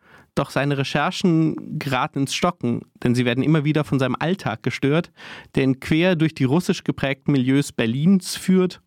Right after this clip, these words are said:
in denen es vor seltsamen Figuren nur so wimmelt. Auf dem Weg bekommt jeder sein Fett weg.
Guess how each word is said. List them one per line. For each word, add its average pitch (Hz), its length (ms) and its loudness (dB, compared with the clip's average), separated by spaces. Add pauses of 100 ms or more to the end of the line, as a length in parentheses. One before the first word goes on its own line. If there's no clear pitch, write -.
(140)
in 143 120 2
denen 151 220 4
es 147 160 0
vor 143 140 0
seltsamen 127 440 0
Figuren 151 440 2
nur 139 120 4
so 131 140 0
wimmelt. 113 400 0 (540)
Auf 143 100 -4
dem 135 220 2
Weg 160 180 0
bekommt 147 320 0
jeder 135 240 2
sein 120 180 2
Fett - 280 -4
weg. 110 280 -6